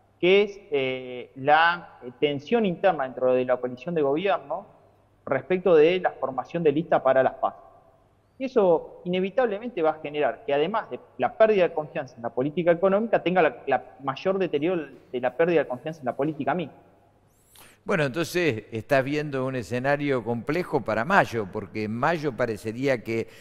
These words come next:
Speaker 2: este, se van a empezar a vehiculizar todos esos problemas, porque las listas tienen que estar el treinta de junio.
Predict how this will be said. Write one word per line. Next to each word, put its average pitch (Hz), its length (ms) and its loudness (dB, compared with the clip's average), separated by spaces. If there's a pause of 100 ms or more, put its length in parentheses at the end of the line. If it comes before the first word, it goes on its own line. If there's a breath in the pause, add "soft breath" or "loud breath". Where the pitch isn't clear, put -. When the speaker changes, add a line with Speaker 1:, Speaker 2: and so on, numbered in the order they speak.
(220 loud breath)
Speaker 2:
este, 104 340 -4
se 117 160 -4
van 127 200 -2
a - 20 -2
empezar 117 480 -2
a 120 100 6
vehiculizar 113 800 -2
todos 123 200 -4
esos 104 140 -8
problemas, 139 520 -2
porque 101 160 -8
las 104 180 -2
listas 139 340 -2
tienen 113 280 -6
que 104 80 -6
estar 107 220 -6
el 104 100 -8
treinta 104 340 -6
de 107 80 -2
junio. 104 460 -6